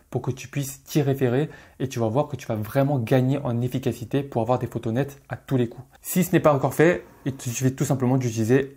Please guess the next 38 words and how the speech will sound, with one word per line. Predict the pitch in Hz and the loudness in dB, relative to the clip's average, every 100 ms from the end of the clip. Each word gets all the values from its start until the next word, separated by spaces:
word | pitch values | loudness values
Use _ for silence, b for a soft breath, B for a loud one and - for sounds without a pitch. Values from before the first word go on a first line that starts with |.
| - | -6
le | 123 | 0
bouton | 113 117 135 | 0 0 0
de | 127 | 2
mise | 117 113 | 2 2
au | 113 | 0
point | 123 135 - | 2 0 0
pour | - 120 | -2 0
faire | 131 135 - - | 2 0 -6 -6
la | |
mise | 120 113 | -4 -2
au | 117 | -4
point. | - - _ - | -8 -14 _ 0
Donc | 143 170 170 | 4 6 4
ici, | 160 175 | 4 6
moi, | 160 | 6
je | 135 | 6
vais | 131 | 6
appuyer | 139 147 | 4 4
sur | 151 135 131 | 2 6 6
le | |
bouton | 127 135 135 135 135 - | 6 4 4 2 2 2
A | 151 151 | 4 4
F | 151 | 4
ON | 156 202 127 | 4 6 4
pour | 104 131 | 2 2
faire | 139 | 4
la | 135 | 6
mise | 135 | 6
au | 123 | 2
point. | 123 104 B | 0 -6 B
Tu | 139 | 2
vois | 165 | 2
qu'en | 165 160 147 135 | 4 4 4 2
étant | 135 147 | 2 0
sur | 135 | 2
le | 120 | 2
mode | 120 107 | 2 4
large, | 131 160 123 | 4 4 2